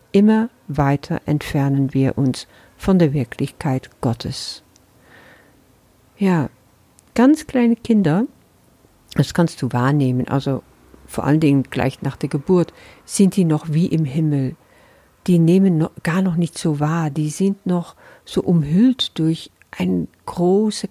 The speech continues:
ganze Einheit, kann's nicht anders nennen, ein, ein enormes Energiefeld, worin sie leben,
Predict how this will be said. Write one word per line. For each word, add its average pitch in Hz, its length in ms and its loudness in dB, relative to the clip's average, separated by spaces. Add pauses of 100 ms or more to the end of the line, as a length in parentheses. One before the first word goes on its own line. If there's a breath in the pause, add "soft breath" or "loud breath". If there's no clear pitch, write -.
(120)
ganze 156 680 -2 (540 soft breath)
Einheit, 160 840 0
kann's 156 300 -6
nicht - 260 -6
anders 151 300 -4
nennen, 165 480 0
ein, 143 240 -2
ein 135 160 -4
enormes 170 640 0
Energiefeld, 165 1300 -2 (480 loud breath)
worin 165 360 4
sie 202 180 2
leben, 202 600 0